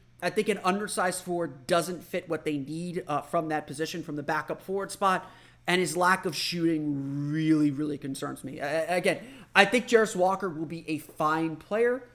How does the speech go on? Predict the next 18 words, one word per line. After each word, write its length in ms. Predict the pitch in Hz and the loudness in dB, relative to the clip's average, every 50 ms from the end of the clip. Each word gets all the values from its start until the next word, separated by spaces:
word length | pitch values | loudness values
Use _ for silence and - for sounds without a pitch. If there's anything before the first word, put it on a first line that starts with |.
| - - _ _ _ - | -20 -20 _ _ _ -2
Um, 220 | 165 156 156 151 - | 0 0 0 -2 -4
I 80 | 165 | -4
think 180 | 156 170 160 - | -4 -4 -6 -8
he's 180 | 170 156 139 | -8 -8 -6
a 40 | 151 | -6
really 380 | 139 131 127 147 180 180 180 143 | -6 -6 -8 -8 -8 -8 -8 -8
smart 380 | - - 156 170 170 170 170 | -10 -6 -4 -2 -2 -2 -4
player. 200 | - - 170 170 | -4 -4 -2 -2
I 60 | 160 156 | -2 -4
think 140 | 165 160 | -4 -8
he's 80 | 160 143 | -10 -10
gonna 180 | - 156 135 135 | -8 -10 -10 -10
thrive 400 | - - 156 147 156 160 156 156 | -8 -4 -2 -2 0 0 -2 -2
in 60 | 156 | -4
the 120 | 156 156 | -4 -4
N 120 | 156 156 156 | -4 -4 -4
B 120 | 151 165 | -2 -2
A. 220 | 165 165 165 165 | -2 -2 -2 -4